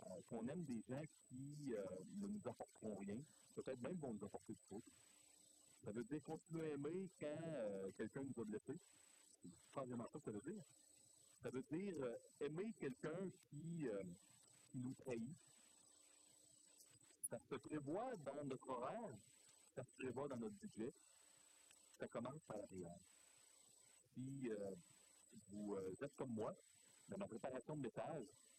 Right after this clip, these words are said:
que l'Esprit Saint qui est en vous, comme enfant de Dieu, vous parle, et vous dit que vous aussi, vous avez à vous sentir, euh, de ne pas aimer suffisamment comme Jésus. Avec le,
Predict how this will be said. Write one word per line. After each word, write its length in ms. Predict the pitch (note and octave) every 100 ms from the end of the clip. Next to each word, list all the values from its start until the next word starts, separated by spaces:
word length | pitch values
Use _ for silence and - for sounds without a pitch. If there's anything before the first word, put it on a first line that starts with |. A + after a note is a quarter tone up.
| - - -
que 60 |
l'Esprit 580 | A2 A2+ - - - F3
Saint 160 | D#3+ C#3+ - - - - - - - - - -
qui 60 |
est 120 | G2
en 120 | G#2 F#2+
vous, 240 | G#2 D3 -
comme 140 | G#2
enfant 220 | G#2 - G#2+
de 100 | G2
Dieu, 180 | A2+
vous 140 | C#3 A2
parle, 360 | - A#2+ D3+
et 180 | G2+ - -
vous 60 | F#3+
dit 180 | A#3+
que 100 | -
vous 220 | - D#3 E3
aussi, 260 | - C3+ - - - - -
vous 180 | F#2+ G#2
avez 160 | A#2
à 60 | A2+
vous 160 | G2 -
sentir, 480 | A2+ F#2+ - A#2 G2 - - - - - - - -
euh, 40 | - - - - - - - - - - - G#2+
de 40 |
ne 20 |
pas 180 | - E3
aimer 180 | C3+ A#2+
suffisamment 420 | - - A2 G2+ -
comme 160 | - G2
Jésus. 320 | G2+ A#2 F3 - - - - - - - - - - - - - - - - - - -
Avec 180 | - -
le, 300 | A2 G2+ F#2+